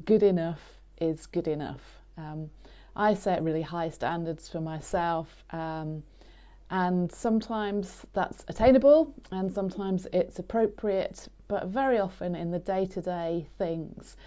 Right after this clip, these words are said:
uh, when everything of life is going on around you, good enough is good enough. Um, and I just find that a much more liberating position to take than always beating myself up for not being better than good enough and not being perfect.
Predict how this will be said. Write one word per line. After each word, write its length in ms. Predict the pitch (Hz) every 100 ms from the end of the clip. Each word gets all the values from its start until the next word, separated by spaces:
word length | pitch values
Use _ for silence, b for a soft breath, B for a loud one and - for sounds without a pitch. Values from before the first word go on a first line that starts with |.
| B B B -
uh, 320 | 180 170 165
when 260 | - 170 -
everything 440 | - 214 208 196 180
of 100 | 165
life 320 | 170 165 -
is 120 | 156
going 280 | 175 165 160
on 120 | 156
around 500 | 156 170 170 170 156
you, 180 | 143 151 -
good 160 | 220 202
enough 540 | 190 165 180 185 - b b b b -
is 340 | 185 180 160 - -
good 160 | 190 175
enough. 600 | 165 165 151 160 - - -
Um, 440 | 170 165 160 160 - B B B B B B -
and 480 | 175 175 165 160 - - - - -
I 140 | 185
just 300 | 185 233 226
find 240 | - 196 185
that 180 | 175
a 40 | 170
much 280 | 175 - -
more 140 | 160
liberating 800 | 165 165 165 160 160 - 160 147
position 580 | - 156 160 - 151 143
to 160 | -
take 320 | - 156 147
than 160 | 151 160
always 260 | 160 160 156
beating 240 | 160 -
myself 460 | 151 147 156 147 151
up 180 | 139
for 140 | - 160
not 560 | 160 165 165 - - -
being 340 | 165 156 151 143
better 380 | 185 - -
than 240 | 151 151 151
good 160 | 156
enough 420 | 151 147 165 156 -
and 120 | 151
not 200 | 156 160
being 280 | - 156 156
perfect. 760 | 156 - 170 156 - - - -